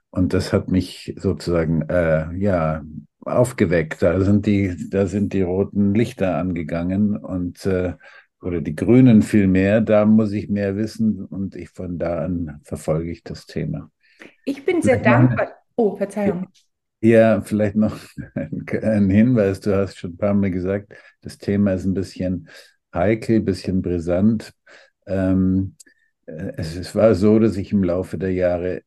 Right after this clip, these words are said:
Speaker 1: verschiedenen Verlagen dieses Thema bereits angeboten hatte.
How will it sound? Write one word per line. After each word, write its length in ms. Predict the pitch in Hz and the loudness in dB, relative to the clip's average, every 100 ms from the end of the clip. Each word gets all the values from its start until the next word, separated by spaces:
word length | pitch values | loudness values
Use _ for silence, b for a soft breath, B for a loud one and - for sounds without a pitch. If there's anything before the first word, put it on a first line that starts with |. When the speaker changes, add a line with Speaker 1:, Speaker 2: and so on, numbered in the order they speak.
| _ _ _ | _ _ _
Speaker 1:
verschiedenen 720 | - - 87 - 98 110 107 | -16 -12 -10 0 2 4 2
Verlagen 640 | 90 92 87 87 95 104 98 | 2 0 0 2 2 2 0
dieses 340 | 85 78 78 | -2 -8 -12
Thema 360 | - 95 95 87 | -8 -2 0 0
bereits 400 | 78 80 78 78 | -2 -2 -2 -4
angeboten 800 | - 87 90 82 80 80 78 80 | -6 -4 -6 -6 -6 -4 -6 -6
hatte. 380 | 78 78 98 | -8 -6 -6